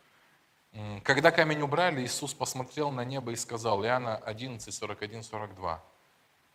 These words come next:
«Отец, благодарю за то, что ты услышал меня».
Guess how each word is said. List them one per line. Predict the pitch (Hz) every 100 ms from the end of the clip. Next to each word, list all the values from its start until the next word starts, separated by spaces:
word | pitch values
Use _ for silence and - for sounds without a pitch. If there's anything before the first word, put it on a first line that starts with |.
| _ _ _ _ _ _ _ _ _ -
«Отец, | 123 - 156 123
благодарю | 127 127 127 139 160
за | 143
то, | 120 127
что | - 113
ты | 131
услышал | 123 - 127 120 - 110
меня». | 110 107 95 78